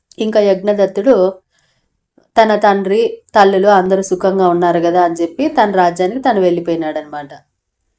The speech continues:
అప్పుడు మణిసిద్ధుడు కథ ఇక్కడ ఆపి, "గోపాల, ఇప్పుడు అర్థమైందా? ఆ అడవిలోకి తలని, తలని తీసుకుపోయి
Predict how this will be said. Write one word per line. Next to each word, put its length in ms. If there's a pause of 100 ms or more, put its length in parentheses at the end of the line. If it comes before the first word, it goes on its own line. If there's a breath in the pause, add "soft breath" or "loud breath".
(500)
అప్పుడు 300
మణిసిద్ధుడు 540
కథ 260
ఇక్కడ 300
ఆపి, 600
"గోపాల, 640 (600)
ఇప్పుడు 200
అర్థమైందా? 960 (240)
ఆ 100
అడవిలోకి 1000 (240)
తలని, 580 (240)
తలని 260
తీసుకుపోయి 800